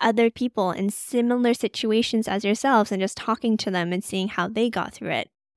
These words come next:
But it's really a knowledge gap here, and you just need to either learn something or a few things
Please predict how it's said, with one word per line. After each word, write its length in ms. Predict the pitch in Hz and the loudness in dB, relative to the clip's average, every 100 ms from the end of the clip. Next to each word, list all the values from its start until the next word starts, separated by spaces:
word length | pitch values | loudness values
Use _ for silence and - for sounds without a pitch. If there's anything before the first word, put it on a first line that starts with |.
| _ | _
But 140 | 214 - | 0 4
it's 240 | 226 - | 2 4
really 320 | 233 247 269 | 4 4 4
a 140 | - 220 | 0 0
knowledge 600 | 208 175 160 190 220 - | 0 -2 -2 0 0 0
gap 260 | 226 240 | 0 0
here, 300 | - 247 240 | -2 -2 0
and 240 | 247 214 208 | 0 0 0
you 80 | 220 | 2
just 220 | 254 - | 2 0
need 160 | 277 | -4
to 200 | - 302 | 0 0
either 300 | 208 214 208 | 0 0 -2
learn 320 | 202 240 269 262 | 0 0 0 0
something 560 | 233 254 226 226 233 | -4 -4 -2 0 -2
or 80 | 185 | -4
a 60 | 214 | -6
few 320 | - 285 294 | -4 -2 -2
things 400 | 208 202 220 | -2 -2 -4